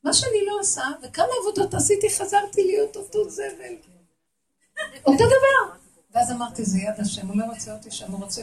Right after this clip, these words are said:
בזה שאני, לא, אני לא. הוא לא רוצה אותי בכן."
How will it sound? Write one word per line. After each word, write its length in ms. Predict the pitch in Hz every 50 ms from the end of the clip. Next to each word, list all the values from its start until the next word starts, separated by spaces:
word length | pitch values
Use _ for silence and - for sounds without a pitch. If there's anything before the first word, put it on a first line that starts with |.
| - -
בזה 220 | 208 208 214 208
שאני, 360 | 208 202 - 190 196 202 208 - - 208
לא, 160 | 208 196 185 - - _ _ _ - 220
אני 220 | 226 233 233 240
לא. 120 | 247 226 - - - _ _ _ _ - _ -
הוא 120 | 214 220
לא 160 | 254 269 302
רוצה 220 | 302 294 - 233 -
אותי 140 | - -
בכן." 380 | - - 180 170 - 196 175